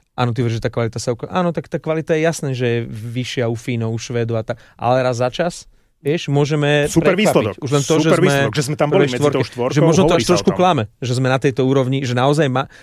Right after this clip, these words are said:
Speaker 1: sme v tej prvej svetovej š-, štvorke na tejto, v tejto vekovej kategórii, že fajn, úspech je jedna vec, druhá vec je, že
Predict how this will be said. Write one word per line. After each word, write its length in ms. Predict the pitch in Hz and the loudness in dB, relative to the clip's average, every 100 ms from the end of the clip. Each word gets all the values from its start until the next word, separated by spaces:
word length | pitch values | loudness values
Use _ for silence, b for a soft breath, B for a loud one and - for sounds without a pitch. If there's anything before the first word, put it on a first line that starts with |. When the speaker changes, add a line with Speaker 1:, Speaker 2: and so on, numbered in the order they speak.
| B | B
Speaker 1:
sme 260 | 127 147 151 | 0 2 2
v 100 | 147 | 2
tej 120 | 160 135 | 0 0
prvej 260 | 143 143 | 0 0
svetovej 400 | - 131 143 139 | 0 -4 0 -2
š-, 140 | 123 - - | -2 -10 -18
štvorke 420 | - 135 135 143 | -8 -6 -4 -4
na 120 | 135 | -2
tejto, 320 | 131 131 135 127 127 - b | -2 -2 -2 -2 -2 -6 b
v 120 | b - | b -4
tejto 220 | 139 139 131 143 | -2 0 0 -2
vekovej 320 | 131 139 131 | -2 -2 -2
kategórii, 540 | 131 127 139 156 151 123 | -2 -4 -2 -2 -2 -6
že 140 | 123 - - | -8 -10 -14
fajn, 380 | - 127 147 170 | -4 0 2 0
úspech 240 | 135 156 | -2 -2
je 100 | 131 113 | 0 0
jedna 180 | 135 | 2
vec, 160 | 151 156 | 0 0
druhá 260 | 131 135 131 | 0 0 0
vec 140 | 127 | 0
je, 160 | 127 | 0
že 140 | 120 | 0